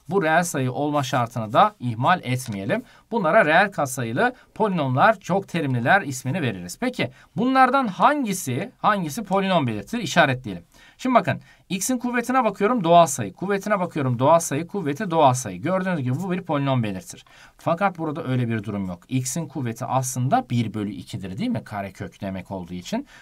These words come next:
Tabii ki bu bir doğal sayı olmadığından ötürü bu polinom belirtmiyor. Ne belirtiyor? Bu fonksiyon belirtir mesela. Uygun koşullarda. Yani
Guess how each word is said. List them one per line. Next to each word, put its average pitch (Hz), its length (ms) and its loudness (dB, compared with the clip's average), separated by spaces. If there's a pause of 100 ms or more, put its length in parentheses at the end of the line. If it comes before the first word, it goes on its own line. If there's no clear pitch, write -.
(120)
Tabii 151 220 -2
ki 139 160 -6
bu 143 120 -2
bir 131 200 2
doğal 123 240 4
sayı 107 320 -4
olmadığından 104 1040 -2
ötürü 113 580 -2 (340)
bu 202 120 -6
polinom 180 480 0
belirtmiyor. 117 560 -4
Ne 254 200 -2
belirtiyor? 180 560 -4
Bu 262 100 -6
fonksiyon 262 580 0
belirtir 131 360 -2
mesela. 98 460 -6 (260)
Uygun 175 320 2
koşullarda. 104 600 -2
Yani 139 400 2